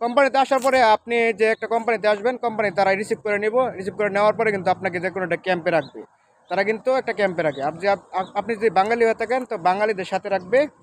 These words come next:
অবশ্যই রুম শেয়ার করবে বাঙালিদের সাথে। আর এই, এই বাঙালিদের সাথে নেওয়ার পর আপনাকে সর্বপ্রথমে জিজ্ঞেস করবে যে, "ভাই, তুমি কত টাকা দিয়ে আসছো?" এটা কিন্তু জিজ্ঞেস করবে প্রথমে যে, "ভাই, কত টাকা দিয়ে আসছো?"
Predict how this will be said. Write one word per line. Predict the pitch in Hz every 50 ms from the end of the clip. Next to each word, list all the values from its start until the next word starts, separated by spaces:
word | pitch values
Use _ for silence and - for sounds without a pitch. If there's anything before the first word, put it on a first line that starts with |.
| _ _ -
অবশ্যই | 185 202 202 233 220 - 247 254 240
রুম | 196 202 202 202
শেয়ার | 185 - 214 202 190
করবে | - 208 202 214 233
বাঙালিদের | 196 202 202 214 214 202 180 156 - 165
সাথে। | - - 107 104 - _ _ _ _ _ _ _ _ -
আর | 170 196
এই, | 226 247 214 170 - - - _
এই | - 214 226 226 233 240 240 220 - - - -
বাঙালিদের | 165 156 175 196 226 247 262 262 220 254 247 240
সাথে | - 247 233 226 247 240 226 220 214 196
নেওয়ার | 190 196 208 220 240 247
পর | 226 240 240 233 226
আপনাকে | 214 208 - 233 233 202 202 208 196 - -
সর্বপ্রথমে | - 214 220 220 226 214 190 202 202 185
জিজ্ঞেস | 175 214 190 202 190 -
করবে | - 202 185 190 185
যে, | 185 185
"ভাই, | 165 147 165 175 185 202 220 208 - - - - _ _ _ _ -
তুমি | 185 190 180 -
কত | 220 240 240 -
টাকা | 277 226 269 254 240 254
দিয়ে | 226 214 233 226
আসছো?" | 214 190 - - - 160 139 - - - - - - - - - - - - - - - - - -
এটা | - 226 262
কিন্তু | 262 277 277 254
জিজ্ঞেস | 220 262 233 233 -
করবে | - 220 214 190
প্রথমে | 190 190 - 180 165 160
যে, | 147 165
"ভাই, | 165 185 185
কত | - 254 247
টাকা | 262 277 262 254 233
দিয়ে | 220 233
আসছো?" | 202 175 - - 156